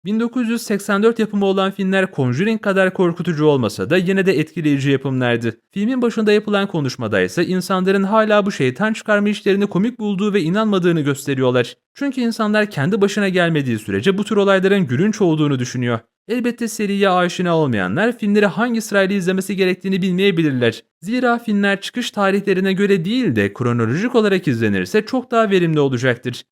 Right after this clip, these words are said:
İsterseniz kısaca sizlere Conjuring serisini nasıl izlemeniz gerektiğinden bahsedebilirim. İlk olarak The Nun filmini izlemeniz gerekiyor. Bu film bin dokuz yüz elli iki yılında geçiyor ve serinin ilk filmi kabul ediliyor.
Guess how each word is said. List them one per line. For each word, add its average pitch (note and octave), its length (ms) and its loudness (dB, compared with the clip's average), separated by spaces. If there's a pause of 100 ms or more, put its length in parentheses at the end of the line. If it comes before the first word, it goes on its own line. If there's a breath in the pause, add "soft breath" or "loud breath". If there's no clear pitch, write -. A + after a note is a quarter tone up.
(140)
İsterseniz B3+ 600 -4
kısaca A3+ 380 -2
sizlere G#3 440 0
Conjuring D#3+ 440 -2
serisini G3+ 460 -2
nasıl A3+ 220 -2
izlemeniz G3+ 380 0
gerektiğinden G3+ 580 0
bahsedebilirim. C#3+ 680 0 (320)
İlk C4 240 -4
olarak A3 360 2
The D#3+ 180 0
Nun A#3 320 0
filmini A3+ 300 0
izlemeniz F#3 500 0
gerekiyor. A#2+ 480 0 (300)
Bu A#3+ 80 -8
film C4 280 -2
bin G#3 160 0
dokuz G#3 220 -2
yüz G3 140 -2
elli G3+ 240 0
iki G3 160 -6
yılında G3 320 2
geçiyor E3 440 0
ve F#3 80 0
serinin F#3+ 440 0
ilk A#3 320 -4
filmi G3 200 -4
kabul D3+ 280 0
ediliyor. A#2 400 0